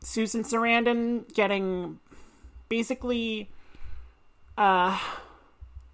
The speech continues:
I, I don't know what the polite term is for it. Just, um, given the cold shoulder in regards to physical relations.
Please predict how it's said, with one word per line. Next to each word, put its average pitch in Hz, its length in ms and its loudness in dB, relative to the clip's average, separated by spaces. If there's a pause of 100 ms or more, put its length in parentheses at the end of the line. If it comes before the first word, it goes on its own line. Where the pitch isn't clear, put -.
(1000)
I, 247 260 8
I 247 120 2
don't 294 280 4
know 277 80 6
what 214 240 4
the 208 80 8
polite 185 540 4
term 190 720 -2 (520)
is 196 280 4
for 185 260 0
it. 151 120 -6
Just, - 320 -10
um, 190 520 6 (1080)
given 294 240 4
the 277 80 6
cold 240 460 0
shoulder 208 720 0
in 180 160 -4
regards 196 600 -2
to 214 120 -10
physical 202 480 -4
relations. 185 960 0